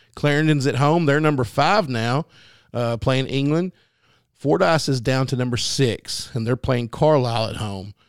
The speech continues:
Uh, Des Arc, they're at number seven. They're gonna go to Mount Ida.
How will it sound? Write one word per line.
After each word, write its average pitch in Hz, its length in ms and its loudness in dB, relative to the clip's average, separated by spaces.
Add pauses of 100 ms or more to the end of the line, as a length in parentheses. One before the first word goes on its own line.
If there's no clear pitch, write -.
(440)
Uh, 113 400 -2 (240)
Des 147 280 2
Arc, 165 300 4
they're 143 220 2
at - 80 -4
number 180 220 0
seven. 156 520 0 (440)
They're 127 160 -2
gonna 143 200 -2
go 139 120 4
to 139 60 2
Mount 139 220 2
Ida. 123 340 0